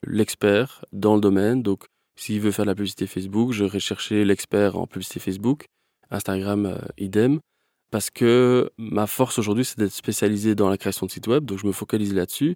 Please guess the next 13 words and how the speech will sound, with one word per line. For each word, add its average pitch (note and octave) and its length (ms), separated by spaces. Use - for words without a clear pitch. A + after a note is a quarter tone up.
et G2+ 80
donc A#2+ 280
je G#2+ 160
peux G2+ 200
pas C3+ 500
fournir A2 420
un G2+ 200
résultat G#2+ 560
optimal A2+ 640
à G2 120
des G2 100
sites - 260
existants A2+ 600